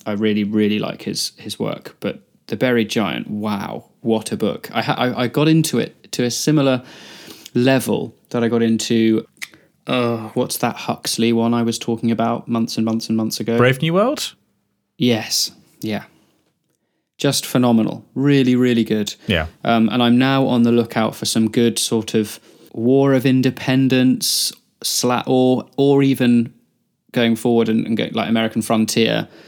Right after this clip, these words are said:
Speaker 1: um, historical fiction. I'd love to get it, 'cause I loved American history when I was at, when I was at school.
Speaker 2: Yeah.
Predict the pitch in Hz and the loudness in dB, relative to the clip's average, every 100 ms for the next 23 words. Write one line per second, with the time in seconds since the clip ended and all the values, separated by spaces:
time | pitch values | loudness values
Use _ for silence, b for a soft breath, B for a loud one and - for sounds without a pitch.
0 | B B - 110 107 107 - - 107 110 | B B -4 -2 0 -2 -6 -8 -4 -4
1 | 107 107 110 - - - - - 107 110 | -4 -8 -10 -10 -6 -8 -8 -12 -4 -4
2 | 110 - - - - - 101 - 120 113 | -4 -10 -18 -14 -12 -8 -8 -2 0 4
3 | 117 120 104 107 107 - 107 101 - 107 | 4 2 2 0 0 -4 -6 -6 -6 -6
4 | 107 107 - - 98 92 98 101 98 95 | -6 -8 -12 -10 -6 -4 -2 0 0 -2
5 | 87 82 | -4 -8